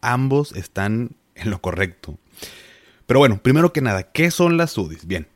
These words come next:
por definición, las udis son unidades de inversión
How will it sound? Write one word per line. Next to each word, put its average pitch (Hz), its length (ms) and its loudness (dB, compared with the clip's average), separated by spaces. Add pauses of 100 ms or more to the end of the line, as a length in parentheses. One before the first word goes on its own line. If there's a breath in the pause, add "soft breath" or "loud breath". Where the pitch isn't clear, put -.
(1000 loud breath)
por 131 160 6
definición, 139 720 0
las 123 320 -6
udis 147 480 -2
son 120 360 -4
unidades 113 640 -2
de 117 80 -4
inversión 113 760 -2